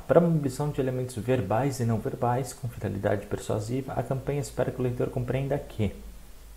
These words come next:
a pessoa que não estudou, que sabe que verbal e não ver-, o que que é verbal e não verbal?" Verbal, né, o texto escrito, beleza? E não verbal. Não verbal é a imagem. Então, aquela pessoa que sabe que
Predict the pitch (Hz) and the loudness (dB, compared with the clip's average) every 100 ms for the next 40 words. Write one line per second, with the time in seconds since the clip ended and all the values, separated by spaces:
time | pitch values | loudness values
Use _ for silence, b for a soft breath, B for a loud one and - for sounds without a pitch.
0 | - - - - - - - - - 208 | -18 -18 -18 -20 -20 -20 -20 -8 -2 2
1 | - 147 123 - 139 165 170 - 120 110 | 4 4 4 2 2 4 2 0 -2 -2
2 | 98 - - - - - 101 117 107 101 | -4 -10 -18 -20 -10 -6 -4 -4 -4 -4
3 | - 107 113 104 110 110 113 110 104 - | -2 2 2 2 2 2 2 2 0 0
4 | - 120 120 110 107 107 104 95 101 104 | -4 -2 0 2 2 2 2 2 2 2
5 | 101 82 B B B B 123 120 113 127 | 0 -4 B B B B 2 4 4 4
6 | 226 - - 123 185 175 - - 175 - | 2 -4 -6 0 0 2 0 0 -2 -4
7 | - 127 117 - 82 - - - - - | 0 2 2 -2 -8 -8 -18 -18 -18 -16
8 | - - - - 110 123 120 - - 123 | -16 -14 -10 0 4 4 4 -2 2 4
9 | 120 117 123 117 101 92 85 107 131 117 | 6 6 6 4 4 2 2 4 4 4
10 | 113 113 113 123 170 165 147 123 120 - | 4 4 2 2 4 4 4 2 0 -6
11 | B B B B - 139 139 165 156 127 | B B B B 0 0 4 4 6 4
12 | 117 165 165 - 135 147 190 - - 110 | 4 2 -2 0 0 0 -2 -4 -6 -4